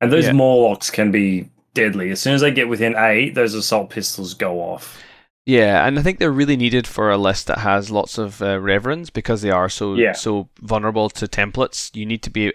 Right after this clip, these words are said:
Speaker 2: insulating them with warbands, uh, chim-,
Speaker 1: Mm.
Speaker 2: uh, the Chimera, your flash pul-, a couple of flash pulse bots, just to make things, just to slow things down a little bit. 'Cause,
Speaker 1: Yeah.
Speaker 2: yeah, they're, they're, they don't like being templated.
Speaker 1: Yeah.
Speaker 2: Um,
Speaker 1: And the, those chim-, chimeras,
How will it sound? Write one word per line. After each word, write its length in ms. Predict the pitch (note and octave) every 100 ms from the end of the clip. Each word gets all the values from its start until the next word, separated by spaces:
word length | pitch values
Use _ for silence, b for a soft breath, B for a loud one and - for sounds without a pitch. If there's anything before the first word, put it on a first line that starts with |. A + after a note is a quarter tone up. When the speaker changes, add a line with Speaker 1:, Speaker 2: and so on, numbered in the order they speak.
| -
Speaker 2:
insulating 540 | B2+ A#2 G2 F#2+ G2+
them 180 | G2 F#2+
with 200 | F#2+ -
warbands, 680 | F#2+ F#2+ F#2+ F#2+ F#2+ F2+ - B B B -
uh, 320 | F2 F2+ E2+
chim-, 300 | - G2+ F#2+
Speaker 1:
Mm. 240 | F#2 F#2+ F2+
Speaker 2:
uh, 20 |
the 140 | F#2
Chimera, 720 | - G2 F#2 F2+ F2+ F#2 F#2 B B B
your 140 | - G#2
flash 340 | - G2 F#2
pul-, 140 | - G#2
a 20 |
couple 260 | - B2+ G2+
of 60 | -
flash 260 | F#2 F2+
pulse 200 | - G2+ -
bots, 300 | F#2+ D2 -
just 260 | C#3+ B2+ -
to 80 |
make 240 | D3+ B2 -
things, 240 | A#2 G2+
just 280 | G#2 - -
to 80 | B2
slow 260 | - A#2
things 200 | G#2+ G2
down 180 | F2+ E2+
a 40 | F2+
little 160 | - -
bit. 200 | D2 - b b b _ _
'Cause, 220 | - F#2 -
Speaker 1:
Yeah. 240 | G#2+ G2
Speaker 2:
yeah, 260 | G2+ E2+ C#2+
they're, 360 | G#2+ G2+ F2 _ _ _
they're, 160 | G#2+ G#2+
they 140 | - B2
don't 200 | C#3+ G#2+
like 320 | A2+ G#2+ -
being 220 | G#2+ G2
templated. 540 | F#2 F#2 E2+ F2 - - _ b b _ _ _ _ _ -
Speaker 1:
Yeah. 220 | G2+ F#2
Speaker 2:
Um, 160 | F#2 F2
Speaker 1:
And 120 | D#3
the, 320 | D#3+ F3+ D#3+ -
those 260 | E3 F3+ -
chim-, 520 | D3 C#3+ C3 C#3 C#3+
chimeras, 840 | - B2+ A#2+ A2+ A2 G#2+ G2 -